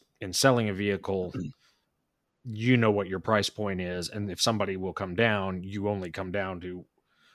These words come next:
Speaker 1: within that price point. Um,
Speaker 2: Right.
Speaker 1: uh, so, so again, there's negotiation there,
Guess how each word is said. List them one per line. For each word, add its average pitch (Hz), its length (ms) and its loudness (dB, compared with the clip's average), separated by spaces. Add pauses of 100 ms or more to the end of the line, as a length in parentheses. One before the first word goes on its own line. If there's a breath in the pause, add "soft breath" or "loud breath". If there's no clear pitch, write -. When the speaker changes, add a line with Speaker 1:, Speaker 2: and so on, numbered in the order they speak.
(160)
Speaker 1:
within 113 320 2
that 92 180 -6
price 92 260 -4
point. - 300 -18 (580 soft breath)
Um, 85 460 -8 (340)
Speaker 2:
Right. 117 220 -8 (640)
Speaker 1:
uh, 139 120 -8
so, 110 380 2
so 107 180 2
again, 110 280 6
there's 107 200 4
negotiation 110 760 4
there, 101 480 2